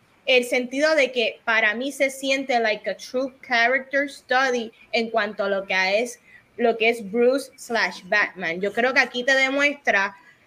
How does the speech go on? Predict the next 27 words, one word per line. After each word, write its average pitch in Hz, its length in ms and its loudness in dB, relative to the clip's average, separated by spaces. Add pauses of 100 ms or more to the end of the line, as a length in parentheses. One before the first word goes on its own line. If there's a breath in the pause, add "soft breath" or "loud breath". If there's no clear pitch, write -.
(420 soft breath)
el 240 420 8
por 226 320 2
qué 254 100 4
este 277 300 2
personaje 277 800 2
es 240 100 -10
como 233 340 2
es, 226 360 0
el 233 140 0
por 214 200 -2
qué 233 160 2
él 254 60 4
hace, 269 280 0 (100)
él 247 140 4
hace 247 300 0
lo 240 180 -2
que 220 120 0
él 226 80 2
hace 220 440 0 (280 loud breath)
y 302 140 2
los 277 200 4
verdaderos 240 720 2
struggles. 208 560 0 (220 loud breath)
Aquí 247 280 0
yo 320 140 6
siento 311 500 0
que, 202 440 0